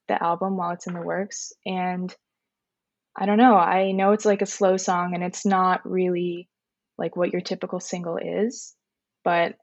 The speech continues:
I wanted people to listen to this because of its honesty and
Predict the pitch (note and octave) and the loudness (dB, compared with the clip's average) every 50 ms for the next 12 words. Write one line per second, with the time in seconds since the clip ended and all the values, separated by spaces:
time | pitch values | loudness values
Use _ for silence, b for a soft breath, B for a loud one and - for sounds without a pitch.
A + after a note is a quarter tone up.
0 | _ - F#3+ F3+ F3+ F3+ F3+ F3+ F3+ F3+ F3+ - - F3+ F3+ F3+ F3+ F3+ F3+ F#3+ | _ -4 0 0 2 2 0 0 -2 -4 -4 -6 -8 -10 -6 -2 -2 0 0 0
1 | F#3 F#3 - G3 F#3 F#3+ F3+ F3+ F3 F3 F3 - - F3+ E3+ E3+ E3+ E3+ E3+ - | -2 -2 -2 -2 -2 -2 -2 -2 -2 -2 -4 -4 -6 -6 -4 -4 -4 -4 -6 -4
2 | - F#3+ F#3+ - G3 F#3 F#3 F3+ F3 F3 - - - E3+ F3 F3+ F3+ F3+ - - | -6 -6 -4 -2 -2 -2 0 -2 -4 -6 -6 -6 -6 -6 -4 -6 -6 -8 -10 -8
3 | - F3+ F3+ F3+ F3 F3 F3 F3 - - - F3 E3 E3 E3 E3 E3 E3 E3+ F3 | -6 -4 -2 -2 -2 -2 -2 -4 -6 -8 -8 -10 -8 -8 -6 -6 -6 -6 -8 -8
4 | - | -10